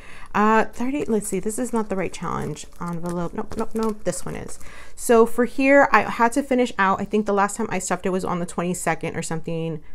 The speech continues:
but I knew when I counted, I only had to do six more dollars. Add that right here. So we're done with our thirty-one acts of kindness, and this was for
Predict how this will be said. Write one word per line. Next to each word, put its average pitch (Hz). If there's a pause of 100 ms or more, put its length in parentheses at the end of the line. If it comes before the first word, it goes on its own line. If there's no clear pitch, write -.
(400)
but 190
I 185
knew 190
when 208
I 208
counted, 175
I 156
only 175
had 170
to -
do 165
six -
more 240
dollars. 180 (1500)
Add 165
that 175
right 180
here. 170
So -
we're 170
done 165
with 180
our 170
thirty-one 208
acts 175
of 170
kindness, 160
and 170
this 185
was 269
for 165